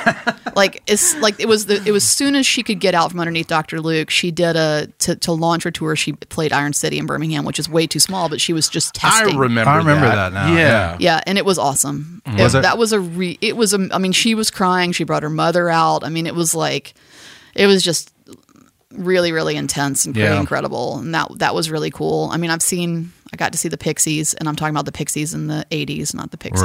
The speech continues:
Speaker 3: Right.
Speaker 1: now. So that was pretty, I, that was awesome. But again, that was, a, I got, I met Kim, Kim Deal, actually.
Speaker 2: Oh,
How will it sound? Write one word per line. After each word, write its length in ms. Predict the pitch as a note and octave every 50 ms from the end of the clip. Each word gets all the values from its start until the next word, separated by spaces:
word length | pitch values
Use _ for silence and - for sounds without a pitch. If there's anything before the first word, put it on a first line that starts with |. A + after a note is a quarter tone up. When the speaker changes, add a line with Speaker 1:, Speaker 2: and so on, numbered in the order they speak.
| E2+ E2 D#2+
Speaker 3:
Right. 100 | - -
Speaker 1:
now. 100 | - -
So 180 | - - - -
that 200 | - D#3+ D3 -
was 340 | - - - - - - - _ _ _ _ _ _ _ _ _ _ _ _ _ _
pretty, 500 | - - - E3+ E3 D#3+ D#3+ - E3+ - -
I, 240 | - F#3+ - - F3 G3+ - - _ -
that 240 | - F3+ G3 F3 G#3+
was 140 | A3 G#3 F3+
awesome. 300 | D3 D3 - - G3 F#3+
But 120 | G3+ G3
again, 420 | G3 E3+ C#3+ F3 G3 G#3+ F3+ D#3
that 160 | D#3+ E3 - -
was, 180 | F3 E3 -
a, 120 | E3+ - -
I 60 | F3
got, 180 | F3 G3 -
I 60 | - G3+
met 180 | G#3 B3 G#3+ -
Kim, 140 | - G3+ - -
Kim 180 | - G3+ F3+
Deal, 240 | E3+ G3 G3+ F#3 C#3+
actually. 400 | A2 - - - - - - - _ -
Speaker 2:
Oh, 40 | B2